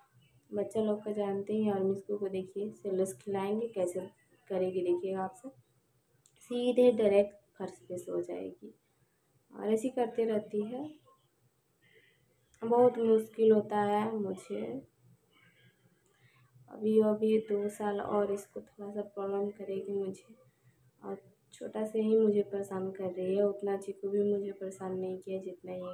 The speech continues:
करती है। और देखिए खिला रहे हैं, और इसको खिलाने के बाद, अ, नौ बज ही गया था। देखिए चीकू खा रहे हैं यहाँ पे।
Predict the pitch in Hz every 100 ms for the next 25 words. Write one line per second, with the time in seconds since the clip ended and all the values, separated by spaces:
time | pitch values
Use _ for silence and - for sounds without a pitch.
0 | - 180 175 - 185 185 214 _ _ _
1 | _ _ _ _ _ _ - - 98 196
2 | - _ _ - 202 214 214 - - 196
3 | 196 202 202 202 226 233 196 190 190 196
4 | - - 220 220 226 214 214 214 208 214
5 | 262 - _ _ _ _ _ _ _ _
6 | _ _ _ _ _ - - _ _ -
7 | 202 190 190 202 220 - - - - -
8 | 214 240 254 240 226 247 247 226 202 196
9 | - 208 285 - - _ _ _ _ -
10 | _ _ _ _ _ _ _ _ _ _
11 | - 196 196 196 202 202 208 196 190 196
12 | 196 196 - -